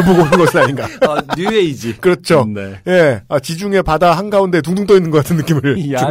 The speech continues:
Speaker 1: 주는.
Speaker 2: 오랜만에 듣네요. 아, 이럴 때 바이닐이 정말 많은 아카이브를 갖고 있어요.
Speaker 1: 아, 그렇죠.
Speaker 2: 야니를 틀어야 되는 거 아닙니까?
Speaker 1: 그러니까 야니도 한번 듣고, 차대리님,
Speaker 2: 네. 그 뭐
Speaker 1: 바쁘신 거 알지만. <laughs>
Speaker 2: 동계올림픽 주제가 같은 거 있거든요. 야니 거 중에.
Speaker 1: 네, 그렇죠.
Speaker 2: 엄청 힐링돼요.
Speaker 1: 네,
Speaker 2: 네.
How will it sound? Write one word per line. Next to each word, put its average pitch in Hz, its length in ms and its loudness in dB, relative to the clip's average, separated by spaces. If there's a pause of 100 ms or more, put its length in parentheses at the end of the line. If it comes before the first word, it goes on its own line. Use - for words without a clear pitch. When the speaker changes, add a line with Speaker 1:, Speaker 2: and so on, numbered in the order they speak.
Speaker 1:
주는. 170 80 -2
Speaker 2:
오랜만에 127 420 -2
듣네요. 190 180 -4 (400)
아, 175 80 0
이럴 180 200 2
때 151 500 -2
바이닐이 151 400 -6
정말 180 260 -6
많은 131 260 -4
아카이브를 120 380 -8
갖고 101 220 -12
있어요. - 80 -14
Speaker 1:
아, 170 100 2
그렇죠. 220 580 0
Speaker 2:
야니를 208 360 0
틀어야 226 180 -6
되는 170 200 -6
거 131 80 -6
아닙니까? 98 340 -10
Speaker 1:
그러니까 202 340 0
야니도 208 320 2
한번 196 200 -2
듣고, 180 360 2
차대리님, 220 480 0 (140)
Speaker 2:
네. 107 40 -8 (140)
그 156 140 -4
뭐 156 100 0
Speaker 1:
바쁘신 190 260 -6
거 196 100 2
알지만. 165 320 0
<laughs> 170 280 0 (760)
Speaker 2:
동계올림픽 175 760 -6
주제가 143 240 -4
같은 139 200 -6
거 - 40 -6
있거든요. 95 300 -8
야니 95 240 -10
거 98 100 -10
중에. 87 320 -14
Speaker 1:
네, 127 140 -2
그렇죠. 117 280 -6
Speaker 2:
엄청 151 280 -10
힐링돼요. 110 560 -12
Speaker 1:
네, 156 260 4
Speaker 2:
네. 113 80 -4